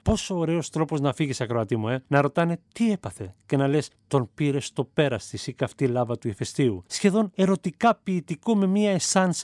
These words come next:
καμένης σάρκας. Στις είκοσι τέσσερις Αυγούστου του χίλια τετρακόσια πενήντα έξι τυπώνεται η βίβλος από τον Γουτεμβέργιο, σηματοδοτώντας την επανάσταση της τυπογραφίας στην Ευρώπη και βεβαίως την εδραίωση της σύγχρονης μυθολογίας.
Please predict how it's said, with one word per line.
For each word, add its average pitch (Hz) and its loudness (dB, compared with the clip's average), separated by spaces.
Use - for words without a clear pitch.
καμένης 160 4
σάρκας. - -2
Στις - -2
είκοσι - -4
τέσσερις 160 2
Αυγούστου 160 2
του 147 -4
χίλια 156 2
τετρακόσια 151 0
πενήντα 151 2
έξι 170 0
τυπώνεται 180 0
η 151 -2
βίβλος 139 0
από 143 0
τον 156 2
Γουτεμβέργιο, 151 0
σηματοδοτώντας 123 -2
την 180 0
επανάσταση 180 -2
της - -10
τυπογραφίας 131 -2
στην 160 -2
Ευρώπη 196 0
και 262 2
βεβαίως 220 0
την 226 4
εδραίωση 180 2
της - -6
σύγχρονης 139 0
μυθολογίας. 170 2